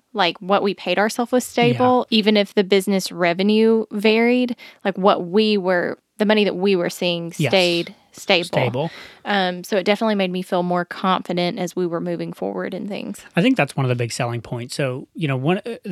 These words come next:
Speaker 2: the, the, if you could sort of boil down this system into one thing, it would be the name. Like, like, Mike is such an amazing brander and marketer. <laughs> Like,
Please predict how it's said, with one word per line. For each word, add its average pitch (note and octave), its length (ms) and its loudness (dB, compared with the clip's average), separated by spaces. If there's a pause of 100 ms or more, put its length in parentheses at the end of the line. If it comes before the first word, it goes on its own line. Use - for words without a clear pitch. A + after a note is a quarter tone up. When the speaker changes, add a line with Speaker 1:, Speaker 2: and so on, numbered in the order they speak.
(120)
Speaker 2:
the, D#3 340 2
the, C#3+ 560 2
if F3 220 -2
you F3+ 80 4
could F3+ 180 4
sort D#3+ 220 4
of B2+ 120 2
boil C#3 220 4
down B2 240 0
this A#2+ 140 -4
system C3 400 -6 (360)
into C3+ 200 2
one B2+ 240 0
thing, A#2+ 200 -2
it C#3 60 -6
would C3+ 100 -4
be B2+ 120 2
the A#2 80 -2
name. A#2 400 -6
Like, C3+ 180 0
like, D#3 160 -2
Mike E3 320 4
is C#3 80 2
such B2+ 140 -2
an B2 220 -2
amazing C3 760 0
brander A#2+ 480 0
and B2 120 -2
marketer. A#2+ 480 -4
<laughs> - 0 -
Like, C#3+ 280 2